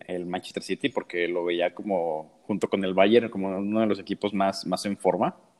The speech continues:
que, que, que al final creo que es lo que se conjugó para, para la goleada del otro día. Este, pero, pues el Lyon, pues es,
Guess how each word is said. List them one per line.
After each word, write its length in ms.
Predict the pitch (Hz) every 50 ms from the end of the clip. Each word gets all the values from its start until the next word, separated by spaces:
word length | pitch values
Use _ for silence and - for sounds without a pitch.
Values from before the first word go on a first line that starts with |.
| _ _ _ _
que, 120 | - - 95 -
que, 200 | - 110 104 -
que 100 | - -
al 40 | 98
final 220 | - 98 98 101 98
creo 180 | 110 107 -
que 140 | - 113 107
es 80 | 101 104
lo 160 | 104 107 -
que 120 | - 98
se 140 | - - -
conjugó 360 | - 95 85 95 90 87 85
para, 580 | - 98 92 92 87 80 76 - - - - - _
para 180 | - 82 80 78
la 140 | 80 80 80
goleada 440 | 82 85 87 87 92 - 98 107 95
del 140 | 95 90
otro 200 | 90 - - 98
día. 220 | 92 92 92 - - - - - - - - - - - -
Este, 380 | 101 101 98 98 - - 104
pero, 1080 | 98 - 117 110 107 107 107 107 107 107 107 110 107 107 107 107 107 101 - - - -
pues 220 | - 120 117 - 127
el 320 | 120 120 120 117 117 117
Lyon, 800 | 117 117 113 113 117 131 147 160 165 165 165 165 160 160 156 143
pues 120 | 139 127 127
es, 120 | 127 143